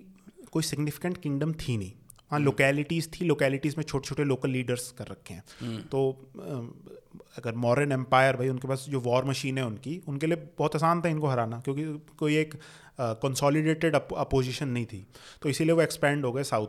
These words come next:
Speaker 1: में इतना। तो एक कारण ये भी है कि उस समय साउथ जो था,
Speaker 2: हम्म।
Speaker 1: उस समय वहाँ पे इतना स्टेट्स डेवलप नहीं हुई थी।
Speaker 2: मैंने बचपन में एक कहानी पढ़ी थी, जैसे आप वो नहीं लेके आते किता-, दुकान से बीस रुपए की कहानी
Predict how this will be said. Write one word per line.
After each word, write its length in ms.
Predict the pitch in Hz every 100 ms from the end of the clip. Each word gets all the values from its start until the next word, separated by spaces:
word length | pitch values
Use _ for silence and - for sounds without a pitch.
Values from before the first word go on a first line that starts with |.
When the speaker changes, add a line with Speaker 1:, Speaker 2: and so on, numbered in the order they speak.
| -
Speaker 1:
में 140 | 90 90 - -
इतना। 320 | - 95 - - - - _
तो 160 | 131 139
एक 360 | 143 139 156 - -
कारण 260 | 123 127
ये 140 | 120 113
भी 140 | 110
है 80 | 98
कि 300 | - 123 -
उस 140 | 127 -
समय 160 | 135
साउथ 540 | 131 123 127 131 - -
जो 120 | 127 117
था, 100 | 139
Speaker 2:
हम्म। 260 | 165 -
Speaker 1:
उस 120 | 131
समय 140 | 131 131
वहाँ 160 | 120 127
पे 60 |
इतना 240 | 120 127 123
स्टेट्स 420 | - 139 135 -
डेवलप 260 | 110 107 -
नहीं 100 | 92
हुई 60 | -
थी। 100 | - - _ _ _ _ -
Speaker 2:
मैंने 220 | 131 147 160
बचपन 280 | 151 170
में 160 | 160 151
एक 140 | 151
कहानी 280 | 127 131 143
पढ़ी 160 | 135 127
थी, 40 |
जैसे 200 | 135 127
आप 200 | 127 127
वो 120 | - 123
नहीं 140 | 143
लेके 180 | 143 131
आते 200 | 123 120
किता-, 480 | - 110 120 - 110
दुकान 380 | 104 120 117
से 100 | 117
बीस 220 | 113 117 123
रुपए 180 | 117
की 120 | 113 113
कहानी 420 | 110 110 107